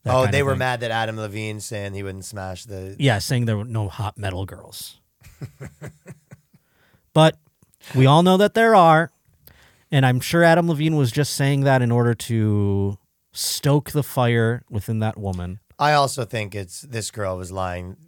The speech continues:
Speaker 2: that she says she's not a big fan of Maroon five. I
Speaker 1: No, yeah.
Speaker 2: can't imagine anyone being in that scenario. So.
Speaker 1: She thought Maroon five was metal. That's why she brought it up, as a matter of fact.
Speaker 2: I think Maroon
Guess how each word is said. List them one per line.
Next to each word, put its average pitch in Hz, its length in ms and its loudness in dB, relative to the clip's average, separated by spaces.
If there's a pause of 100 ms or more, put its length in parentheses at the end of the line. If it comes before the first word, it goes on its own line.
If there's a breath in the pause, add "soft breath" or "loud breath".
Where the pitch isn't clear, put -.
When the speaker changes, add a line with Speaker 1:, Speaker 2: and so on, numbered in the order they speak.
Speaker 2:
that 101 240 -14
she 104 160 -12
says 92 220 -12
she's 92 260 -14
not 92 240 -6
a 90 60 -10
big 87 200 -14
fan 90 260 -12
of 87 220 -14
Maroon 90 380 -12
five. 90 360 -12
I - 100 -6
Speaker 1:
No, 98 120 -4
yeah. 92 60 -8
Speaker 2:
can't 107 200 -6
imagine 92 360 -10
anyone 90 360 -10
being 92 260 -12
in 87 100 -14
that 87 140 -14
scenario. 95 300 -16
So. - 140 -16
Speaker 1:
She 156 140 0
thought 127 260 0
Maroon 107 240 -2
five 95 260 -4
was 90 280 -10
metal. 90 440 -18
That's 120 160 -10
why 95 120 -6
she - 160 -12
brought 92 240 -8
it 90 120 -10
up, 90 200 -14
as 90 140 -16
a - 40 -18
matter 92 220 -16
of 95 60 -18
fact. - 240 -16
Speaker 2:
I 104 60 -10
think 95 220 -14
Maroon 104 180 -18